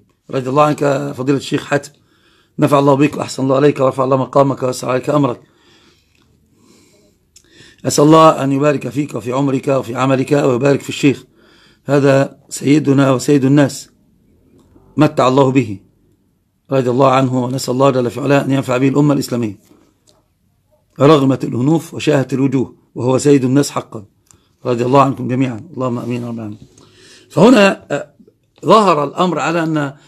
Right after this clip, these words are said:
أصل النزاع بين العلماء في هذه المسألة وارد وظاهر جدًا، هو هل هو رافع أم هو مبيح، والأدلة سردناها كثيرًا على أنه رافع الحدث، لأن من، من ناحية الأثر ومن ناحية النظر.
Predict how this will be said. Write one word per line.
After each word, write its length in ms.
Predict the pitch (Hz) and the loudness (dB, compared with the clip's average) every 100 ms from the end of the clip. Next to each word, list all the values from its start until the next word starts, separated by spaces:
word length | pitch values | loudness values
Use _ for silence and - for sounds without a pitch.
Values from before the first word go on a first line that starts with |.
| _ _ 190 | _ _ 0
أصل 300 | 220 - 180 | 0 0 0
النزاع 440 | 160 139 165 156 | 0 0 0 -2
بين 220 | 127 139 | -4 -6
العلماء 380 | 135 131 143 156 | -6 -6 -2 -4
في 200 | 147 143 | -2 -2
هذه 200 | 135 131 | 0 -2
المسألة 520 | 123 120 - 156 185 - - _ - | -6 -6 0 2 2 -6 -20 _ 0
وارد 300 | 151 180 185 196 - | 2 4 0 -4 -6
وظاهر 360 | 127 170 160 | 0 0 2
جدًا، 480 | 131 113 131 165 233 - _ _ | -2 -4 -2 -2 -2 -10 _ _
هو 360 | 147 170 170 - - | 4 4 2 -6 -2
هل 240 | 151 220 | 2 4
هو 160 | 196 190 | 6 6
رافع 340 | 196 196 - - _ _ _ - | 4 2 -6 -8 _ _ _ 0
أم 120 | 180 | 2
هو 160 | 175 160 | 4 2
مبيح، 340 | 143 127 - | 0 -4 -4
والأدلة 480 | 147 143 147 196 214 | -2 -2 2 4 2
سردناها 420 | - 143 131 160 | -2 -4 0 0
كثيرًا 420 | 147 123 175 160 - - - - | 0 0 0 0 -6 -20 -10 -2
على 200 | 143 139 | 0 0
أنه 200 | 143 135 | 2 4
رافع 220 | 180 165 | 2 0
الحدث، 420 | 135 190 151 - _ _ _ _ | -2 -4 -4 -14 _ _ _ _
لأن 400 | 117 151 151 - - | -2 2 0 -2 -2
من، 320 | 143 160 - | 0 0 0
من 80 | 156 | 0
ناحية 320 | 190 190 220 220 | 2 2 2 2
الأثر 280 | 226 220 208 | 0 0 0
ومن 60 | 165 | 0
ناحية 160 | 196 190 | -2 0
النظر. 400 | 185 160 - | 2 0 -4